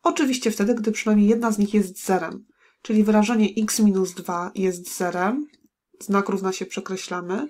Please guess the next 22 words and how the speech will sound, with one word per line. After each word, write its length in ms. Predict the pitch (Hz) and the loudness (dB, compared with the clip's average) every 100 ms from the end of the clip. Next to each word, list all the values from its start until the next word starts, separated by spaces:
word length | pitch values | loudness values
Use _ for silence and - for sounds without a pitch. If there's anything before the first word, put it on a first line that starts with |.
| - _ _ _ - | -12 _ _ _ 0
lub 240 | 277 302 | 0 4
wyrażenie 520 | 254 226 220 233 220 254 | 2 4 0 0 -4 -4
x 200 | 254 - | -6 -6
plus 280 | 202 190 185 | -6 -6 -6
dwa 260 | 190 208 | -2 2
jest 340 | 196 185 180 185 | 2 0 -8 -6
zerem. 440 | 175 160 160 - _ _ _ _ - _ _ _ _ _ _ _ _ _ _ _ _ _ _ _ _ | -6 -6 -10 -14 _ _ _ _ -20 _ _ _ _ _ _ _ _ _ _ _ _ _ _ _ _
Przekreślamy 540 | - 254 208 208 185 180 | -6 -2 -2 -2 -4 -4
znak 200 | 180 - | -6 -6
równa 280 | 165 185 | -10 -10
się. 160 | 214 - _ _ _ - - - _ _ | -14 -16 _ _ _ -20 -20 -20 _ _
Rozwiązujmy, 880 | 330 302 240 240 214 240 269 247 247 | -2 0 2 4 4 2 2 2 0
r-, 440 | 226 220 214 220 226 | 0 2 2 2 2
rozwiążmy 480 | 233 240 254 226 220 | 2 2 2 0 -2
to 100 | 202 | -2
równanie, 460 | 190 240 262 226 | 0 0 2 0
czyli 220 | 214 202 | 0 -2
dostaniemy 600 | 196 190 196 190 190 185 185 | -2 -4 -4 -2 -2 -2 -2
x 220 | 196 - | -4 -4
różny 440 | 196 190 180 180 - | -2 -2 -2 -6 -6
od 200 | 185 185 | -8 -8
dwójki, 680 | 214 302 277 - 254 254 | -2 2 0 2 -2 -2